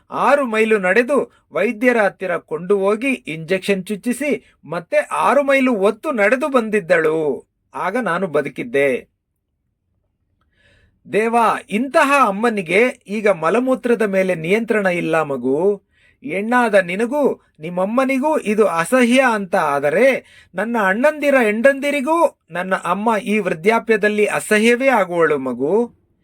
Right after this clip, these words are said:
ಈ ಪ್ರಾಯದಲ್ಲಿ ಅವಳು ಯಾರಿಗಾದರೂ ಅಸಹ್ಯ ಅನಿಸಿದರೆ ಅವಳ ಮಗನಾದ ನನಗೆ ಹೇಗಾಗಬೇಡ? ಬೇಡ ಮಗು, ನನ್ನ ಅಮ್ಮ ನನಗೆ ಅಸಹ್ಯವಲ್ಲ.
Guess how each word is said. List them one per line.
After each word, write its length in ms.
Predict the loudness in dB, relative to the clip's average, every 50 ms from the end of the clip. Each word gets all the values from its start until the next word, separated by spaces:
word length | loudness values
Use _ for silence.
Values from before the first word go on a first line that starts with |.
| _ _ _ _ _ _ _ -12
ಈ 280 | -6 -2 -2 -2 -2 -4
ಪ್ರಾಯದಲ್ಲಿ 720 | -2 0 2 4 4 4 2 2 0 -2 -2 0 0 0
ಅವಳು 280 | 0 0 -2 -2 -2 0
ಯಾರಿಗಾದರೂ 760 | 2 4 4 4 4 2 0 2 2 2 2 2 0 0 -2
ಅಸಹ್ಯ 520 | -2 -2 -4 -2 -2 -2 0 0 2 0
ಅನಿಸಿದರೆ 1000 | 0 0 -2 -2 -4 -4 -4 -4 -2 0 2 2 2 2 2 0 0 -4 -8 _ _ _ _ _ _ -6
ಅವಳ 220 | -4 -2 0 0
ಮಗನಾದ 520 | 0 -2 -2 -2 0 2 2 2 2 2 0
ನನಗೆ 400 | 0 -2 -2 -2 0 2 2 2
ಹೇಗಾಗಬೇಡ? 800 | 2 2 2 2 4 4 4 4 2 2 2 4 4 4 4 2 0 -2 -6 _ _ _ _ _ _ _ _ _ _ _ _ _ _ _ _ _ _ _ _ _ _ -10
ಬೇಡ 280 | -4 -2 0 2 2 2
ಮಗು, 600 | 0 0 -2 -4 -4 -4 -2 -2 -2 -4 -6 _ _ _ _ _ _ _
ನನ್ನ 260 | -6 -6 -4 -2 -2 -2 0 -2
ಅಮ್ಮ 280 | -2 0 0 0 2 2
ನನಗೆ 380 | 2 2 2 2 2 2 0 0
ಅಸಹ್ಯವಲ್ಲ. 880 | 0 -2 -2 0 0 0 2 2 2 2 4 2 2 2 0 0